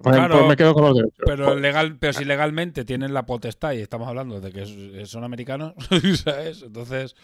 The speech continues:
Speaker 2: que aquí es al
Speaker 1: Sí,
Speaker 2: final
Speaker 1: me
Speaker 2: es el
Speaker 1: parece
Speaker 2: principal mercado de estas mierdas.
Speaker 1: me parece una americanada, lo de, "Y me quedo con los derechos de todo". Pues,
Speaker 2: A ver, en, estoy
Speaker 1: al,
Speaker 2: mirando
Speaker 1: al
Speaker 2: y en el,
Speaker 1: Nintendo Fue.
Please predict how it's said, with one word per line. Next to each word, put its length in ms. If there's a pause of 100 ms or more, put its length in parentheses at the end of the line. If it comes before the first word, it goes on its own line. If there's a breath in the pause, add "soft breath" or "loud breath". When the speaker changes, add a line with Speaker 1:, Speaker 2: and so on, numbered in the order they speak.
(400 soft breath)
Speaker 2:
que 100
aquí 160
es 80
al 60
Speaker 1:
Sí, 80
Speaker 2:
final 140
Speaker 1:
me 60
Speaker 2:
es 60
el 60
Speaker 1:
parece 140
Speaker 2:
principal 260
mercado 380
de 60
estas 220
mierdas. 500 (560)
Speaker 1:
me 120
parece 240
una 80
americanada, 640
lo 140
de, 340
"Y 80
me 100
quedo 140
con 100
los 80
derechos 320
de 80
todo". 320
Pues, 160
Speaker 2:
A 40
ver, 200
en, 160
estoy 260
Speaker 1:
al, 60
Speaker 2:
mirando 400
Speaker 1:
al 80
Speaker 2:
y 140
en 80
el, 100
Speaker 1:
Nintendo 80
Fue. 240